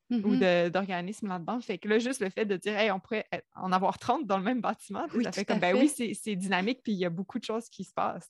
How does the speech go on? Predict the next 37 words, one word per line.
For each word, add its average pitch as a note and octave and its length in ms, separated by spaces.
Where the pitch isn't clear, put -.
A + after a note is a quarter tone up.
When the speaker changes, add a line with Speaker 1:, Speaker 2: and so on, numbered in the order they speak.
Speaker 1:
tu G3+ 60
sais. - 40
Speaker 2:
Ouais, A3+ 60
ouais, A#3+ 460
vraiment, G#3+ 480
vraiment. G#3 420
Puis, G#3 220
euh, F3 260
au, F#3 160
au F3+ 140
début, F#3+ 560
euh, E3 280
Kevin G#3+ 400
te F3 100
parlait E3+ 400
d'incubateur. G3+ 1000
Puis F#3 100
je F3 80
sais F3+ 160
pas B3 160
si A#3+ 140
tu - 180
pourrais, G3 540
euh, E3+ 320
aller E3+ 180
un G#3+ 100
petit - 180
peu A3 120
plus - 180
loin, F#3 260
là, A#3 120
par F3+ 160
rapport E3 260
à E3 80
ça, F#3+ 160
nous G#3 180
expliquer G#3+ 600